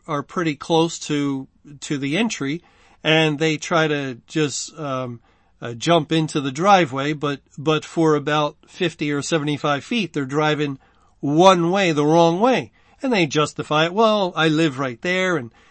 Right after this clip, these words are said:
a little quicker than going around," but they've broken the law.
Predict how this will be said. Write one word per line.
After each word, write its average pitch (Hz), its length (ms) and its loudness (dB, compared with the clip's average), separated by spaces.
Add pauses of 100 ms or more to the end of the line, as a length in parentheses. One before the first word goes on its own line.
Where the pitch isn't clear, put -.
(120)
a 180 60 -4
little 156 140 4
quicker 165 360 -4
than 143 140 -2
going 143 320 0
around," 185 380 2 (420)
but 170 320 4 (300)
they've 175 260 0
broken 147 460 0
the 208 80 2
law. 247 480 4